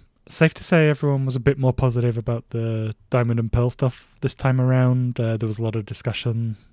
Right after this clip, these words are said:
with the reveal about the art style and the character models. Um, just gauging the sense of the internet, everyone seemed a bit happier with that. Uh, Tori, you were the most hesitant about the, the art style. Um,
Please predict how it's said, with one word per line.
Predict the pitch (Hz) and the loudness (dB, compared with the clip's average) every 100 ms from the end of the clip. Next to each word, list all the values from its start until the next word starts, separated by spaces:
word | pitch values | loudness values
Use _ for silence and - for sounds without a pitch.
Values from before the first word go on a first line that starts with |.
| _ | _
with | 120 | -6
the | 117 | -2
reveal | 113 107 110 107 | -2 -2 -2 -2
about | 107 110 110 | -4 -6 -8
the | 123 | -10
art | 113 113 | -10 -10
style | - 113 110 110 110 | -6 -4 -2 -4 -4
and | 104 | -6
the | 104 | -6
character | 123 117 - | -6 -6 -4
models. | 123 120 117 113 110 - - - - - _ _ _ - | -4 -2 -2 -2 -6 -10 -20 -20 -20 -20 _ _ _ -4
Um, | 113 117 110 110 | -2 -2 -4 -2
just | 135 - _ _ _ | -2 -2 _ _ _
gauging | 117 107 123 110 110 104 - _ _ _ _ _ _ - | -4 -2 -2 -4 -4 -8 -14 _ _ _ _ _ _ -4
the | 120 117 | 0 0
sense | - - 131 - | -2 0 0 2
of | |
the | 127 | 2
internet, | 123 - 135 | 2 2 -2
everyone | 131 120 120 | 2 2 2
seemed | 113 127 117 | 2 0 0
a | 107 | -2
bit | - 143 | 0 -2
happier | - 135 - 135 127 | 0 -2 2 2 4
with | 127 | 2
that. | 131 - - | 0 -2 -4
Uh, | 120 | -2
Tori, | 120 - 131 120 | -2 0 2 4
you | 120 123 | 2 2
were | 117 | 0
the | 117 | 0
most | 117 110 - | 0 -2 -4
hesitant | 120 110 110 117 120 | -6 -4 -6 -8 -8
about | 117 113 | -8 -8
the, | 113 110 104 _ _ | -6 -6 -8 _ _
the | 120 | -4
art | 117 - | -4 -4
style. | - 113 113 113 110 _ _ _ _ _ _ | -8 -4 -2 -2 -6 _ _ _ _ _ _
Um, | 123 113 110 110 110 110 | -6 -4 -4 -6 -8 -10